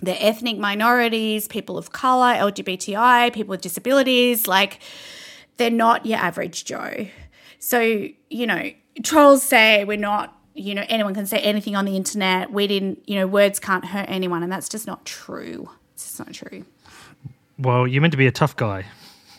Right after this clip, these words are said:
Speaker 2: <laughs> You're meant to be able to handle this stuff anyway.
Speaker 1: Yeah, but I don't think once you've lost your job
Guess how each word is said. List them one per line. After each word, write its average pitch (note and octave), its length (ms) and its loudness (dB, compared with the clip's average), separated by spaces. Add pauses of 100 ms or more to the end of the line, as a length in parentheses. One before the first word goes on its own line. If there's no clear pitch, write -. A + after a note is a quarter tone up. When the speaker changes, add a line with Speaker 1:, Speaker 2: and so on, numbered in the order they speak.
(160)
Speaker 2:
<laughs> A3+ 100 -12 (1080)
You're D#3 60 0
meant F3+ 120 6
to - 20 -2
be E3+ 80 8
able C#3+ 80 6
to C#3 100 4
handle D#3 260 4
this A2+ 160 0
stuff G2 240 -10
anyway. G#2 360 -4 (220)
Speaker 1:
Yeah, E4 440 6
but C#4 140 2
I C#4+ 80 6
don't D#4 380 2
think C#4 260 0
once A#3+ 240 -2
you've A#3+ 140 -6
lost A#3 260 0
your A3 100 -2
job G#3 760 4